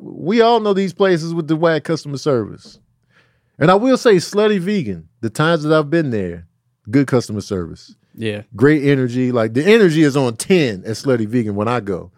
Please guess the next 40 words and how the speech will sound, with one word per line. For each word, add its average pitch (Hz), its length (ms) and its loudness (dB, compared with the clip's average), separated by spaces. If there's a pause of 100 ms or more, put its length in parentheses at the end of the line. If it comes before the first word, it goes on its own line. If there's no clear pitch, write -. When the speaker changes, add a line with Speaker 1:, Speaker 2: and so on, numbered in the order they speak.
(120)
Speaker 2:
They 131 120 -2
didn't 151 120 0
even, 117 300 -4
uh, 110 300 -2
they 113 140 -2
didn't 143 140 0
even 127 160 -2
let 127 140 0
us 123 160 -2
cut - 260 -4 (180)
or 113 80 -6
nothing. 123 320 -4
Remember 151 220 -2
we 160 140 -2
went? 165 200 -4 (100)
Speaker 1:
Yeah. 143 360 4
Speaker 2:
They, 127 120 -2
we 147 180 0
had 143 120 2
to 147 60 -4
stand 156 200 -4
in 151 60 -2
line 156 180 -2
like 156 140 -2
everybody 156 400 0
Speaker 1:
Yep, 131 320 4
Speaker 2:
else. - 160 -2
<laughs> - 40 -8
Speaker 1:
sure 120 240 -2
did. 147 200 -2
We 139 120 0
stood 151 300 2
in 123 120 -4
line, 170 460 -2
but 127 120 2
when 135 220 -2
we 160 140 0
got 170 240 6
in 175 160 2
there, 185 400 0